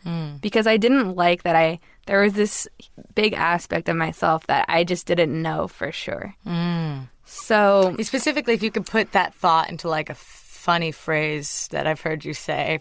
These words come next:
Speaker 1: before.
Speaker 2: What?
Speaker 1: Can I s-, okay, I'm just
Speaker 2: Yeah,
Speaker 1: gonna say
Speaker 2: I
Speaker 1: it.
Speaker 2: don't
Speaker 1: Great. <laughs> It just made me really, this is Ella,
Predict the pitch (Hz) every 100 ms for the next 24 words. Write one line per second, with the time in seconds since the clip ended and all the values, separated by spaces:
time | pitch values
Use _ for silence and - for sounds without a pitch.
0 | - - 151 151 151 139 - - 208 202
1 | 220 - 180 170 - - 165 156 123 175
2 | 359 254 226 151 - 226 240 170 156 -
3 | - - - - - - 190 - - -
4 | - - - 220 285 302 - 233 233 226
5 | 202 226 240 233 196 190 196 175 165